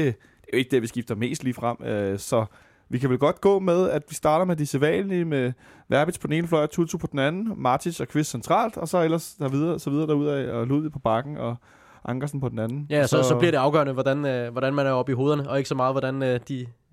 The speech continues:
Speaker 2: hvil-, hvilke navne, der står på, på taktikbrættet. Altså, fordi, at, men den bliver, bør jo ikke blive svær at sætte sig op til den her kamp. Altså,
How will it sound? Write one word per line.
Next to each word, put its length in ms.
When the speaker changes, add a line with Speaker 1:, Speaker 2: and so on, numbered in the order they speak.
Speaker 2:
hvil-, 180
hvilke 200
navne, 200
der 60
står 200
på, 340
på 60
taktikbrættet. 560
Altså, 280
fordi, 320
at, 100
men 160
den 120
bliver, 160
bør 140
jo 100
ikke 100
blive 120
svær 200
at 80
sætte 140
sig 100
op 80
til 100
den 120
her 60
kamp. 260
Altså, 180